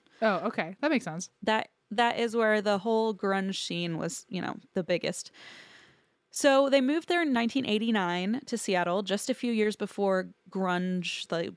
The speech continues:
Speaker 2: grunge wave, like, hit the city with full force. And Mia and her friends were newcomers to what was becoming, like, this burgeoning scene. If they wanted to be part of the community, they had to, uh,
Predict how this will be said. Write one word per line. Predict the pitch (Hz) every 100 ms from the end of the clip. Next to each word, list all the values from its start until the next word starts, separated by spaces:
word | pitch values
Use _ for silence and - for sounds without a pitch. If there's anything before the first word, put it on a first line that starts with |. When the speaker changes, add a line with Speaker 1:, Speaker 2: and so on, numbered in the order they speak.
| -
Speaker 2:
grunge | 185 180
wave, | 170 175 170 160
like, | 165 156
hit | - 196
the | -
city | - 180 165
with | 156
full | - 160 160
force. | - 240 233 - - - - - - _ -
And | 214 208 208
Mia | 254
and | 285
her | 254
friends | 254 220 208 202
were | 202
newcomers | 185 185 185 214 185 185 -
to | - 190
what | 175 185
was | 175 170
becoming, | 190 - 190 175
like, | 165 143 -
this | 175 170
burgeoning | 156 175 170 170 160 156 156 160 -
scene. | - - - - 170 - _ _ _ _ _ - -
If | 214 -
they | 214
wanted | 208 214 226 233 -
to | - 208 196
be | 202 190
part | 190 - 208 -
of | 180
the | 190
community, | 190 165 165 175
they | 185
had | 196 175
to, | - 175 165 160 165
uh, | - 170 165